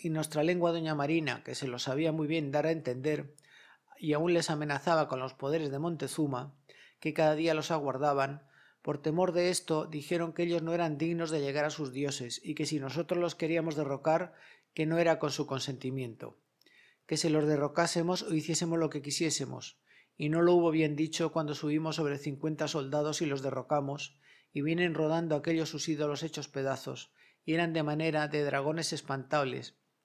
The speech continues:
tan grandes como becerros, y otras figuras de manera de medio hombre y de perros grandes y de malas semejanzas.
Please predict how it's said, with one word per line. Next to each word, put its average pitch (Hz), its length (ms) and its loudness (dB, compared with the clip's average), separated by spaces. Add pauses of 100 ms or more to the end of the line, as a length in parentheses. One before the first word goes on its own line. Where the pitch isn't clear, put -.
(120)
tan 147 180 -2
grandes 170 340 2
como 160 260 0
becerros, 143 640 -2 (320)
y 165 80 2
otras 156 240 0
figuras 151 420 2
de 143 120 -4
manera 151 360 0
de 147 120 -2
medio 143 340 0
hombre 143 300 -2
y 165 140 -4
de 147 120 0
perros 151 340 -2
grandes 135 480 -4
y - 160 -2
de 156 100 2
malas 151 280 0
semejanzas. - 800 -8